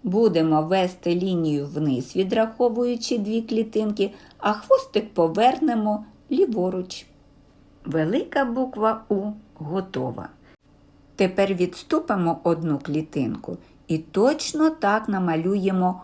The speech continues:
малу букву У висотою в одну клітинку. Зрозуміли? Тоді сядьте рівненько і починайте працювати.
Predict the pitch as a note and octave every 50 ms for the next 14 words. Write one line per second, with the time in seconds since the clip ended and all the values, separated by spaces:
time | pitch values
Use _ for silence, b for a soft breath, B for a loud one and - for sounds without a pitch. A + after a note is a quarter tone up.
0 | B B B - - F3+ D#3 E3 F3 E3+ E3+ F3 F#3 F#3+ A3 A3 F#3+ D#3+ C#3 D#3+
1 | E3 D#3+ D3 - - - - C#3 C3 - - - _ - C4 D#4+ A#4+ C5 B B
2 | B B _ _ - - E3 E3 E3 - - B2 C3 B2+ - D3+ E3+ G#3+ B3 C4+
3 | C#4+ G4 F#4 - - - C#3 C3+ C3 D3 D#3 D#3 F#3 G#3 - - D#3+ D3 - -
4 | - C3 - - - - - - - - - - _ _ _ - - - _ -
5 | E3+ C#3 E3 E3+ D#3+ D#3 D#3 D3+ C#3+ D3 D#3 F#3+ B3 F4+ F#4+ A#3 - - - -
6 | _ _ _ _ _ _ _ _ - - E3 D#3+ D3+ D3 D3+ D3+ - - - -
7 | - A#3 C4+ D#4 F4+ F4+ - - - E3+ F3 E3 F3 D#3+ D3+ D#3+ D3 D3 D3+ D3+
8 | D3+ D3+ - - - B B B B _ _ - D#3+ D#3+ - - D#3 D#3+ - -
9 | C#3+ B2+ C#3 D#3 G#3 C4+ F#4+ G#4+ G#4+ - - D#4+ D#4+ - - - - - - -
10 | B2 A#2+ A#2 G#2+ F#2+ F#2 - - - D2+